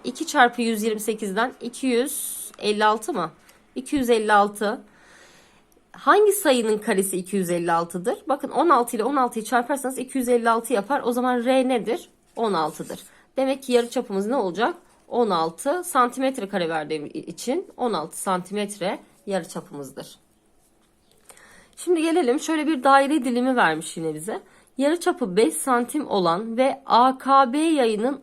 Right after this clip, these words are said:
uzunluğu yirmi santim olan. Bakın A K B, bu arada şuraya A'yı alalım. Soruyu sonradan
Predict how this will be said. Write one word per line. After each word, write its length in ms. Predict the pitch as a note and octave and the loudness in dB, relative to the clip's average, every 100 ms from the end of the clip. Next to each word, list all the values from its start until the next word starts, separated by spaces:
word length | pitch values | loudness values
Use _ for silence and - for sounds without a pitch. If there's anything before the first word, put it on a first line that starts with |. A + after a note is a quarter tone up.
| - | -4
uzunluğu 520 | G#3+ G3+ B3 A#3+ C#4 | -2 0 0 2 0
yirmi 320 | D#4 C4+ B3 | 0 0 -2
santim 400 | B3 F#3 E3 F3 | -2 -2 -2 -6
olan. 200 | D3+ C3+ - - _ | -6 -8 -10 -20 _
Bakın 300 | B3+ C4 F#3+ - - _ | -4 -2 -2 -6 -14 _
A 260 | - C#4 C#4+ | 2 4 4
K 300 | B3+ C4 C4 | 4 4 4
B, 200 | G#3+ D#3 - | 0 -4 -8
bu 160 | - | -4
arada 460 | A#3 G#3+ G3 G#3+ C4 - _ _ _ | -2 0 0 -2 -2 -12 _ _ _
şuraya 440 | - - A3+ G3 - | -20 -6 -2 -2 0
A'yı 360 | F3 F3 E3+ | 2 2 0
alalım. 400 | E3 E3+ F#3+ C#4+ - | -2 -2 -2 -6 -12
Soruyu 420 | - - F#3 F#3 | -12 -4 -2 -2
sonradan 540 | F#3+ G#3 F3+ F3 F3+ | -4 -6 -6 -4 -6